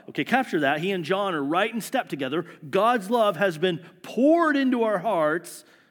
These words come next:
How? Through the Holy Spirit who has been given to us.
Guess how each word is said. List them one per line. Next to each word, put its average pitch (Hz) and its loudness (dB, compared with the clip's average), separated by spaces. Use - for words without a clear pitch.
How? 185 -10
Through 262 4
the 311 4
Holy 294 2
Spirit - -6
who 190 0
has 180 -2
been 170 -4
given 151 -2
to 214 -12
us. - -20